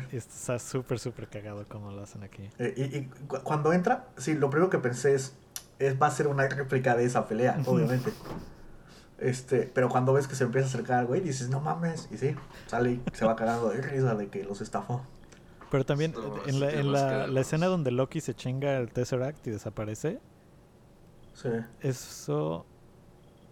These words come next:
Speaker 2: o sea, ahí tampoco entiendo bien qué pasa con el viaje en el tiempo, porque es como, o sea, ahí se crea otra línea alterna,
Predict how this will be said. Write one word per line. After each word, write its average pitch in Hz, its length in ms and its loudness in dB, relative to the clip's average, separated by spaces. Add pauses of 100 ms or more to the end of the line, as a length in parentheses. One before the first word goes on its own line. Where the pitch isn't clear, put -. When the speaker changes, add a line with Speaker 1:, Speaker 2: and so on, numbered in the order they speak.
Speaker 2:
o 123 100 -2
sea, 143 200 0 (300)
ahí 127 100 -4
tampoco 147 340 0
entiendo 135 300 0
bien 127 140 -2
qué 131 100 -4
pasa 127 220 -2
con 113 180 -6
el 110 60 -10
viaje 117 200 -8
en 117 60 -4
el 104 60 -6
tiempo, 120 260 -8
porque 113 200 -8
es 123 100 -8
como, 113 180 -6
o 110 40 -10
sea, 117 120 -6
ahí 120 80 -4
se 143 140 -2
crea 139 320 -2
otra 127 260 -6
línea 127 240 -4
alterna, 135 480 -8